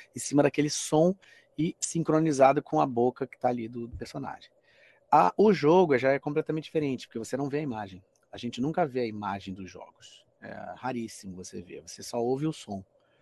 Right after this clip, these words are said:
Então, você tem, ao invés de ter um, <clears throat> um, um, uma imagem de, do personagem ali, você só vê uma,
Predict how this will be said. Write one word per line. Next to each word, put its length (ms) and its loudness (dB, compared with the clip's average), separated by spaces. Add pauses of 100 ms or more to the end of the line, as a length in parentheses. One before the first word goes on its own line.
(220)
Então, 380 -10
você 240 -8
tem, 240 -4
ao 100 -6
invés 320 -6
de 120 -14
ter 180 -8
um, 220 -10 (240)
<clears throat> 1080 -2
um, 760 -6 (240)
um, 840 -8 (760)
uma 180 4
imagem 500 0
de, 400 -2
do 160 -14
personagem 600 -6
ali, 260 -2
você 300 -6
só 180 0
vê 160 2
uma, 440 0